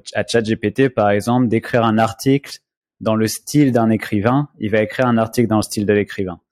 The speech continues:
Si tu demandes, si tu lui envoies tout le site en entier, on reprend lesmakers point F R, ton, tu lui envoies tout mon site.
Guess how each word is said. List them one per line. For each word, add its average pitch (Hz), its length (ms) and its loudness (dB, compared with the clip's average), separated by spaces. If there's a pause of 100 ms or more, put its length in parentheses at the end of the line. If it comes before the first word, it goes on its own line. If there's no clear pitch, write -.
(380)
Si - 220 -4
tu 143 160 -2
demandes, 131 560 4
si - 180 -4
tu 123 160 -2
lui 117 80 2
envoies 117 320 4
tout 147 380 2
le 127 100 6
site 123 320 -2
en 113 120 2
entier, 110 260 0
on 95 100 -2
reprend 107 280 0
lesmakers 110 500 0
point 101 180 0
F - 120 -6
R, 131 200 2
ton, 110 220 -2
tu - 120 -6
lui 107 60 0
envoies 113 220 2
tout - 160 2
mon 117 140 4
site. - 380 -8